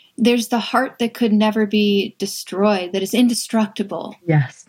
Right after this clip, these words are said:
Speaker 1: that loves no matter what. Or it's the, or the part of me that can be discerning, or
Speaker 2: Mm-hmm.
Speaker 1: I am,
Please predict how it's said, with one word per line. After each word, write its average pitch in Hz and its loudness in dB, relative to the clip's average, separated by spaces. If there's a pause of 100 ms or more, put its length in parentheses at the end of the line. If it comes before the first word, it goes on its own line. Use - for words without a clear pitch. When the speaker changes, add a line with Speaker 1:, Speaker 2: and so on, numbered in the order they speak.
Speaker 1:
that 220 0
loves 226 0
no 202 2
matter 196 0
what. 185 -4 (340)
Or 240 2
it's 240 -2
the, 240 0
or 240 2
the 233 0
part 320 0
of 330 0
me 294 4
that 269 -4
can 247 4
be 240 0 (300)
discerning, 220 0 (520)
or 233 2
Speaker 2:
Mm-hmm. 160 2
Speaker 1:
I 226 0
am, 254 2